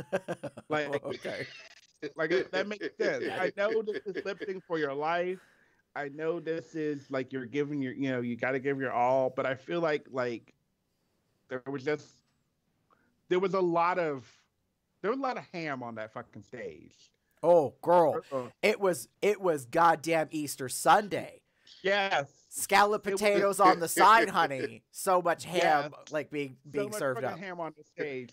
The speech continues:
Speaker 2: And I just was not, <sighs> I, I was, I was, I just put it like this. I knew within, like, the first,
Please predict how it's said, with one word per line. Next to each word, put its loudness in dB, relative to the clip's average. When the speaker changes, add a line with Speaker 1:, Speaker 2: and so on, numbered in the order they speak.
Speaker 2:
And -8
I 0
just -4
was -6
not, -4
<sighs> -20
I, 0
I -4
was, -8
I -4
was, -8
I -2
just -8
put -6
it -12
like -12
this. -12
I -4
knew -14
within, -12
like, -12
the -18
first, -10